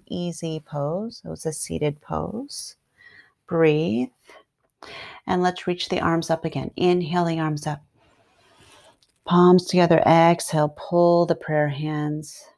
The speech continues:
into the heart space. One more time, inhale, reaching up. Palms together, pull the thumbs into the heart space.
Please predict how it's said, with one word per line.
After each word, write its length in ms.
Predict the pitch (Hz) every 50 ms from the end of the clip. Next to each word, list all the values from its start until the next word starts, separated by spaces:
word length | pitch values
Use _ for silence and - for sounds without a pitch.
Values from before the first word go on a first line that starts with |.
| _ _ _ _
into 380 | - 160 156 151 156 147 - 156
the 80 | 147 143
heart 240 | 131 143 - -
space. 480 | - - - 147 139 135 - - - - - - _ _ _ _ _ _ _ _ _ _ _ _ _ _ _ _ _ _ _ _ _ _ _ _ _ _ _ _ _ _ _ _ _ _ _ _ _ - - - - _ _ -
One 160 | 160 160 165
more 100 | 170 170
time, 320 | - - 151 151 151 151 - -
inhale, 680 | 160 160 160 160 160 160 160 156 147 147 147 143 143 147
reaching 420 | 147 143 143 147 - 151 151 151
up. 240 | 165 196 214 - _ _ _ _ _ _ _ _ - - - - - - - - - - - - - _ _ _ _ _ _ _ _ -
Palms 460 | - - 170 160 156 156 160 156 -
together, 340 | - - 165 156 160 180 202
pull 320 | 196 - - - 165 160 151
the 120 | 156 151
thumbs 420 | - - - 151 147 151 151 147
into 460 | - - 151 160 160 165 165 - - 151
the 80 | 151
heart 260 | 143 139 143 143 147
space. 760 | - - - - 151 160 180 208 - - - - - - -